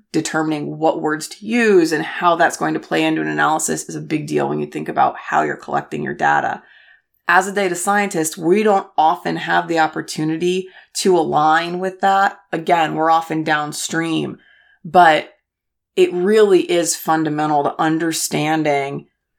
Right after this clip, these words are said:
how your data came to be what it was.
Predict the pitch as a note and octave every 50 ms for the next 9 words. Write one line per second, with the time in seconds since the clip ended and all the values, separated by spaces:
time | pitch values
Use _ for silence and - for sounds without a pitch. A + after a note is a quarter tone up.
0 | _ _ _ - - - F3 F3 F#3+ G#3 G#3 G#3+ G#3 F3 D#3 E3 D#3+ D#3+ E3 D#3+
1 | D#3 - - - D#3 D#3 D#3 D#3 D3+ D3+ D3 D#3 D3 C#3+ C#3+ C#3+ C#3+ D3+ C#3+ D3
2 | D3+ C#3+ C#3 - D3+ C#3+ C#3 C3+ B2+ B2+ - - - - - -